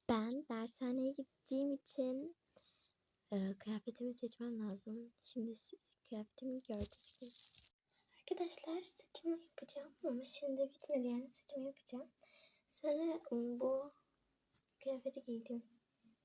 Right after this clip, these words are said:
Şurada düğmeleri falan var. Burada eteğim var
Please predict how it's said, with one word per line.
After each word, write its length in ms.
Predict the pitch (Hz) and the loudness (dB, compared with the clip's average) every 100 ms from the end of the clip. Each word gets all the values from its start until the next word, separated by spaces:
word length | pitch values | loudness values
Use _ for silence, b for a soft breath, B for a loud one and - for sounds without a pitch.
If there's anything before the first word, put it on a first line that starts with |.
| _ _ _ | _ _ _
Şurada 460 | - - - - | -20 -16 -14 -6
düğmeleri 520 | 247 240 233 233 240 - - | -2 0 -2 -4 -8 -12 -12
falan 300 | 254 254 240 | -12 -8 -6
var. 100 | 320 - _ B B B B B | -6 -10 _ B B B B B
Burada 240 | 294 285 320 | 2 4 2
eteğim 480 | 320 - 339 330 | 2 0 4 4
var 220 | 311 330 | 4 0